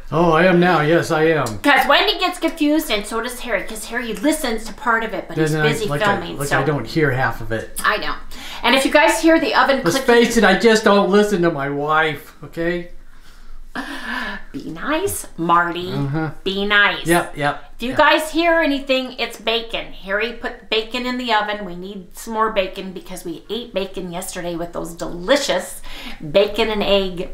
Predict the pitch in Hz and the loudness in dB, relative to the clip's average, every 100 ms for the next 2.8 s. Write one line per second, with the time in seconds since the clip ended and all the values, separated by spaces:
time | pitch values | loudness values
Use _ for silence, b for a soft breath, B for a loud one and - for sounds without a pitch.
0 | - 185 170 - 151 - - - - 185 | 2 2 2 -2 -2 -4 -10 -10 -6 -2
1 | 170 165 196 208 269 285 240 226 240 226 | -2 0 2 6 6 6 6 6 6 6
2 | 208 175 180 196 165 180 202 - | 6 4 4 6 6 4 0 -4